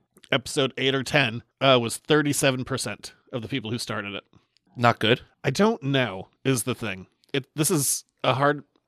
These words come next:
Speaker 1: I, that's how it's kind of being presented as a metric, but I don't know how bad that really is.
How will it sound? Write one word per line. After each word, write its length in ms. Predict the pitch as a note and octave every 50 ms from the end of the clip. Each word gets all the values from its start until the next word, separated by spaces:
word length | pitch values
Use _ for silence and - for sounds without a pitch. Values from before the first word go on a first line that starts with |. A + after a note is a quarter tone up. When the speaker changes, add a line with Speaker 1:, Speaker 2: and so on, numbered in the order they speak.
| _
Speaker 1:
I, 80 | - C#3
that's 260 | B2+ C3 C#3+ C#3 -
how 100 | D#3+ D#3
it's 120 | D#3+ -
kind 160 | - D#3 D3 D3
of 80 | C#3
being 260 | B2+ C3 C3 C3 C3
presented 460 | A2+ - C#3 A#2 G#2+ A#2+ A#2 - C3+ B2
as 140 | A#2 G#2+
a 40 | A2
metric, 400 | G#2+ G#2+ A2 A#2 - - D#3 D3+ -
but 80 | A#2 A2+
I 60 | A#2
don't 180 | B2+ C#3 A#2
know 120 | B2 C3 B2
how 140 | B2+ A#2+ A2
bad 300 | G#2+ A2+ G#2 A2 A2+ A2+
that 160 | A#2 F2 G2
really 300 | A2+ A2+ A2 A2 G#2+ G2+
is. 280 | G#2 A#2 C#3 C#3 -